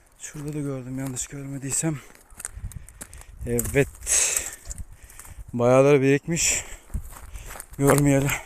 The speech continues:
Üste doğru biraz çıkalım. Yorulduk. Oh. Evet, ganimetin olduğu bölgeye geldik. Yavaş gel kızım. Evet,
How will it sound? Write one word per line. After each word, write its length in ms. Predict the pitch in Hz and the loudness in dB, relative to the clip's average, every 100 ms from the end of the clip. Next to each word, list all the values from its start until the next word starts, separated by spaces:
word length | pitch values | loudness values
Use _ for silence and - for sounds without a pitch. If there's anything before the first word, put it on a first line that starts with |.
| - - - - - - - - - - | -14 -18 -8 -4 -4 -6 -14 -14 -12 -8
Üste 300 | 127 - 147 | -4 0 2
doğru 240 | 139 135 | 2 2
biraz 260 | 127 131 120 | 2 2 2
çıkalım. 420 | - 147 139 131 - - - - - - - - - - - - - - - _ 175 | 0 2 2 2 -4 -18 -20 -20 -10 -8 -8 -10 -16 -10 -8 -8 -14 -16 -18 _ -2
Yorulduk. 300 | 180 185 - - - - - - - - - - - - - 185 | 8 12 12 12 12 12 10 6 10 12 12 12 12 12 12 12
Oh. 120 | 180 - - - - - - - - - - - - - - - - 131 | 12 12 12 12 12 12 12 12 12 10 10 10 10 10 8 4 2 4
Evet, 500 | 135 139 135 131 127 - 143 | 6 8 10 10 10 8 6
ganimetin 500 | 143 151 151 143 151 | 6 8 8 8 8
olduğu 280 | 151 - | 10 12
bölgeye 360 | - - - - | 12 12 12 12
geldik. 500 | - - - - - - - - - - - - | 12 12 12 12 12 10 8 6 -2 -2 -2 6
Yavaş 280 | 156 190 190 | 12 12 12
gel 160 | 190 160 | 6 6
kızım. 260 | 143 139 - - - - - - - - - - - - - - - | 2 0 -2 -8 -10 -10 -4 -2 -2 -8 -12 -14 -8 -6 -6 -2 0
Evet, 380 | 147 139 135 | 2 4 6